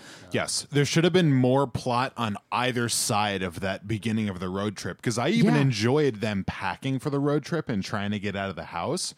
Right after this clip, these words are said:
Speaker 2: Mm-hmm.
Speaker 1: But then the road trip was just incongruous and pointless.
Speaker 2: Yeah,
Speaker 1: So.
Speaker 2: which is weird, 'cause that's what Ollie Hoppenrule's Haven of Bliss, the short story, is exclusively about.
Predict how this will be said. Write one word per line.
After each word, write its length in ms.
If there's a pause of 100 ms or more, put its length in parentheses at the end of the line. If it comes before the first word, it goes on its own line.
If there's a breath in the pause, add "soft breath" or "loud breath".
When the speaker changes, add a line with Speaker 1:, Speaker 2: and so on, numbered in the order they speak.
Speaker 2:
Mm-hmm. 300
Speaker 1:
But 160
then 100
the 80
road 260
trip 240
was 100
just 200 (160)
incongruous 680
and 140
pointless. 840
Speaker 2:
Yeah, 340
Speaker 1:
So. 200 (120)
Speaker 2:
which 160
is 120
weird, 240
'cause 160
that's 240
what 420 (540)
Ollie 260
Hoppenrule's 480
Haven 260
of 120
Bliss, 220
the 100
short 220
story, 480
is 200
exclusively 760
about. 440